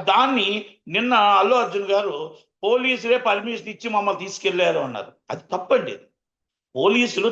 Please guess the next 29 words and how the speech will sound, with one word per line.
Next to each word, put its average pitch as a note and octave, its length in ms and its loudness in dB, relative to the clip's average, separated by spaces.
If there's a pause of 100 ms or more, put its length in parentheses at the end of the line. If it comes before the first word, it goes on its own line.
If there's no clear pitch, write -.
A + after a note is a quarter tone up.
డ్రెస్ D#3+ 280 -2
వేసుకున్న G#3+ 300 -2 (120)
పోలీసులు G#3 440 -2 (380)
"నాకు D#3+ 220 2
జ్యురిడిక్షన్, F#3+ 560 -2 (480)
లేకపోతే G3 340 2
నాకు D#3+ 200 -2
లెటర్ D3 280 -2
ఉందా, F#3+ 240 0 (360)
నాకు D#3 220 -2
పర్మిషన్ A3 400 0
ఉందా" G#3 140 0 (100)
కాదు, F#3 180 0 (300)
అక్కడ G3 160 -8 (120)
ప్రాణం G3 360 -2 (140)
కాపాడడం A3+ 580 -2
వాళ్ళ, A3+ 120 -2
వాళ్ళ F#3 240 -10 (100)
డ్యూటీ. B3+ 260 -6 (420)
వాళ్ళు F3+ 220 2
ఎలాగ A3 240 2
ప్రాణం A3 360 0
కాపాడాలి, G3 440 -2 (120)
ఎలా A#3 120 0 (140)
డ్యామేజ్ A3+ 380 -2
కంట్రోల్ G3 360 -4
చేయాలి, F3+ 240 -4 (340)
ఎలాగ B3 220 2
ఈ - 20 -12